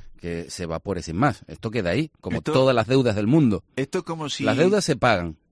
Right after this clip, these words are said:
Speaker 2: como si nosotros nos compráramos una casa, a todo meter ahí, y le dijéramos a nuestros hijos y a nuestros nietos, "Y la pagan ustedes".
Speaker 1: Y ahí te dejo eso.
Speaker 2: Exacto. Y ustedes la van pagando.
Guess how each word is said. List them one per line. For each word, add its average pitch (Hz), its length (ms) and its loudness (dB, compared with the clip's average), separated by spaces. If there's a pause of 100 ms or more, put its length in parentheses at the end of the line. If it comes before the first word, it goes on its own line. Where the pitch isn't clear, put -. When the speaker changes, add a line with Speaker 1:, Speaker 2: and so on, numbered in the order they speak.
Speaker 2:
como 113 220 -4
si 123 140 -6
nosotros 117 680 -6
nos 107 240 -8
compráramos 139 580 -6
una 143 220 -6
casa, 185 300 -8 (360)
a 98 140 -12
todo 117 200 -4
meter 117 320 -6
ahí, 175 220 -8 (880)
y 110 380 -4
le 104 100 -4
dijéramos 110 540 -6
a 110 160 -6
nuestros 110 420 -8
hijos 123 160 -4
y 113 40 -6
a - 20 -8
nuestros 104 240 -10
nietos, 101 200 -6
"Y 98 60 -4
la 101 80 -4
pagan 127 220 -6
ustedes". 95 400 -8 (1800)
Speaker 1:
Y 107 80 -8
ahí 117 100 -4
te 113 100 -4
dejo 90 240 -6
eso. - 200 -16 (160)
Speaker 2:
Exacto. 92 460 -12 (180)
Y 101 200 -6
ustedes 110 260 -6
la 131 80 -4
van 143 140 -8
pagando. 170 380 -8